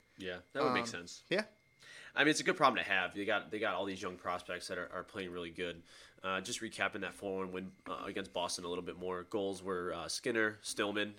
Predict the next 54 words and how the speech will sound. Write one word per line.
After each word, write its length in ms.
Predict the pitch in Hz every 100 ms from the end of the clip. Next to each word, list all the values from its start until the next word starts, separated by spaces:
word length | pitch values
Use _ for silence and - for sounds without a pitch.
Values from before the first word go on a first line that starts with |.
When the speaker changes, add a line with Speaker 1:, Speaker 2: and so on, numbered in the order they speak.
| -
Speaker 1:
had 120 | 95
a 80 | 85
<laughs> 0 |
slap 380 | - - 107 98
shot 360 | 113 104 - -
from 180 | 104 92
the, 260 | 85 82 90 -
the 60 | 101
blue 220 | 95 101
line. 300 | 101 104 107
Speaker 2:
Riley 240 | 135 147 160
Stillman, 360 | - 147 147
man, 220 | 113 110 110
he's 100 | 127
got 140 | - 143
a 40 |
sick 320 | - - 147
nose 220 | 123 127
piercing. 400 | - - - -
Speaker 1:
Yeah, 220 | 92 95 - - -
I 140 | 85 101
mean, 120 | 107
he, 160 | 131 139
he 100 | 147
looked 220 | 165 -
fine. 380 | 113 107 120 123
Uh, 280 | 104 101 95
Brandon 220 | 120 127 120
Biro, 480 | 113 123 135 139 139 -
um, 340 | 95 92 90 87
he 160 | - 104
scored 380 | - 107 110 110
in 160 | 101
the 80 | 85
sh-, 140 | - -
in 140 | 101
the, 280 | 92 85 76 - - _ _ _ _ _ 120
oh, 200 | 131 135
he 80 |
scored 200 | 151 208
in 40 | 151
the 60 |
shootout. 320 | - 175 110 117
He 100 | 156
had 100 | 120
the 60 |
shootout 340 | - 147 101 92
goal 240 | 92 92
in 80 | 95
the 60 |
Speaker 2:
Yeah, 60 | 135
Speaker 1:
first 240 | 113 107 -
game, 180 | 87
Speaker 2:
right. 160 | 135